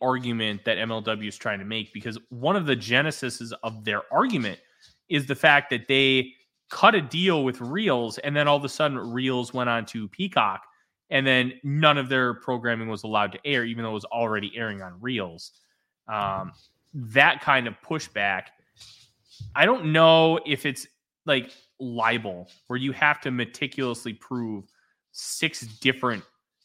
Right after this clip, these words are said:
parts in order to prove that it's libel.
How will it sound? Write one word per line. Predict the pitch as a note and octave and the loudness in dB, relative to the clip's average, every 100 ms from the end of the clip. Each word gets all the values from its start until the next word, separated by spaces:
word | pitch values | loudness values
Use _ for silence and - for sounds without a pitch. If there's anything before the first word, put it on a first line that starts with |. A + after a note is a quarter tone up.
| - _ | -20 _
parts | - A#2+ - - - - _ _ _ _ _ _ _ _ _ | -4 -2 -2 -10 -16 -16 _ _ _ _ _ _ _ _ _
in | D3+ | 0
order | C3 B2+ | 0 0
to | B2 B2 | -2 -8
prove | A#2 - D#3+ C3+ G#2+ | -10 -4 -2 -2 -2
that | G#2 G2 | -2 -2
it's | - | -6
libel. | A2+ C#3+ C3 E2+ - | -4 0 0 -2 -14